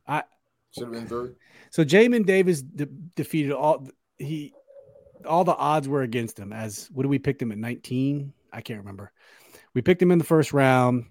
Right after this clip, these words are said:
Speaker 1: He was raw. He wasn't that good. This year, he figured it out. I wanna give it to him, but I,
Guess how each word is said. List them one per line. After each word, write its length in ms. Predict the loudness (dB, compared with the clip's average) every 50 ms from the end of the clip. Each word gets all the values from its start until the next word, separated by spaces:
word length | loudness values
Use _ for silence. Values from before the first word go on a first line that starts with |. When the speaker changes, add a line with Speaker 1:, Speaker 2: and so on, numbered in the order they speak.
| _ _
Speaker 1:
He 120 | -4 -2
was 180 | -2 -2 -2 -2
raw. 440 | 0 2 2 4 4 4 4 2 0
He 180 | -2 -6 -8
wasn't 300 | -6 -6 -6 -8 -6 -6
that 180 | -6 -6 -6 -6
good. 380 | -4 -4 -2 -2 -2 -4 -6 -10 _ _ _ _ _ _ _ _ _ _ 0
This 260 | 2 2 2 2 2
year, 320 | 4 4 4 4 2 0
he 200 | -4 -8 -10 -10
figured 340 | -4 -2 -2 0 0 0 0
it 80 | 0 0
out. 360 | 0 0 0 -2 -4 -6 -10 -14 -20 _ _ _ -8
I 60 | -6
wanna 240 | -2 0 0 0 0
give 180 | 2 2 2 2
it 80 | 2
to 100 | 2 2 2
him, 60 | 2
but 120 | 2 2
I, 100 | 0 0